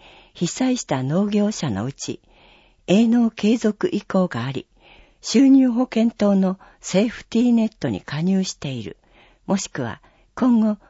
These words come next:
加入の意思があるものを対象としており、令和七年二月四日の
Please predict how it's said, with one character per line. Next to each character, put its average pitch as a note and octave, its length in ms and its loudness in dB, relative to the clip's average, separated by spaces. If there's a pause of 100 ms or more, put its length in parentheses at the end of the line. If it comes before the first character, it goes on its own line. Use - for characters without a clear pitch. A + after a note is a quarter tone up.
(120)
加 E3+ 140 0
入 B3 240 4
の B3+ 140 4
意 A3+ 120 -2
思 - 180 -4
が C3 140 -8
あ D3+ 100 -4
る E3+ 120 -4
も C3+ 160 -4
の A#2+ 140 -6
を A2 80 -6
対 F3 260 -6
象 E3 240 -6
と D3+ 160 -10
し - 100 -14
て A#2 140 -10
お A2 100 -8
り、 A2 160 -10 (800)
令 B3 220 4
和 B3+ 160 -2
七 - 240 -2
年 C#3 200 -2 (340)
二 G3+ 120 4
月 C4 280 0
四 B3+ 140 2
日 D#3 220 -6
の - 160 -4